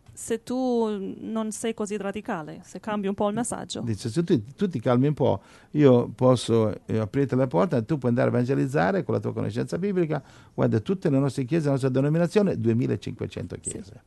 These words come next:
Speaker 1: Sì, sì, sì.
Speaker 2: E quindi fare libri, soldi e comprarmi un aereo privato.
Speaker 1: <laughs>
Speaker 2: Ho detto, "No, grazie.
Speaker 1: Mm.
Speaker 2: Io preferisco l'asinello privato a quello che Gesù ha usato per andare a Gerusalemme, grazie."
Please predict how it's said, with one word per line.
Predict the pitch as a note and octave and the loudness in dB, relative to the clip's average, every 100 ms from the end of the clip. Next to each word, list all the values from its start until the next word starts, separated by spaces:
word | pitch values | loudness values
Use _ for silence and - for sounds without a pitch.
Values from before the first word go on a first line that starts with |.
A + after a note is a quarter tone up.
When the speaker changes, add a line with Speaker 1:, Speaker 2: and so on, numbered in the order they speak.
| _ | _
Speaker 1:
Sì, | - A#3 | -18 -16
sì, | - A3+ | -14 -16
sì. | - A#3 - | -14 -16 -6
Speaker 2:
E | G#2 | -4
quindi | B2 A2+ | 0 0
fare | G2+ G2 F#2+ | 0 -4 -2
libri, | F#2+ B2+ B2+ A2 G2 | -2 0 0 -2 -4
soldi | - A2+ C3 G2+ G2 F#2+ | -2 0 0 -2 -4 -4
e | F#2 | -6
comprarmi | - F#2+ G#2 G#2 G2+ F#2+ | -8 -8 -4 -4 -4 -4
un | F#2+ | -4
aereo | G2+ G#2+ G#2 - _ | -6 -6 -10 -16 _
privato. | - G2+ F2 G2+ - D4 | -8 -6 -6 -8 -6 -6
Speaker 1:
<laughs> | - G3+ - A#3 _ _ _ _ D#4 D4 _ _ D4 B3 | -6 -12 -12 -16 _ _ _ _ -20 -20 _ _ -20 -14
Speaker 2:
Ho | A2 | -8
detto, | G2+ - | -6 -6
"No, | C3 | -6
grazie. | F#2 G#2 G#2+ - F2+ - _ _ _ | -6 -8 -10 -14 -20 -20 _ _ _
Speaker 1:
Mm. | G3 F#3 F3 | -14 -12 -8
Speaker 2:
Io | G#2+ | -6
preferisco | G2+ F#2 A2+ A2 - | -4 -4 -4 -6 -4
l'asinello | F#2+ F#2+ G2 G#2 G#2 | -4 -4 -4 -2 -4
privato | - G2 G#2 A#2+ - | -4 -6 -4 -6 -6
a | |
quello | - G2 | -6 -6
che | F#2 | -6
Gesù | F#2+ F#2 G#2 | -8 -6 -6
ha | |
usato | G#2 G2+ G#2+ G#2+ G#2+ G#2 _ _ _ | -6 -6 -8 -8 -8 -10 _ _ _
per | - | -8
andare | A2+ G2+ G2+ | -4 -2 -2
a | |
Gerusalemme, | F#2 F#2+ F#2 G2 F2+ F#2 F#2+ | -4 -6 -6 -8 -8 -10 -10
grazie." | G2 F#2 - - | -12 -12 -14 -20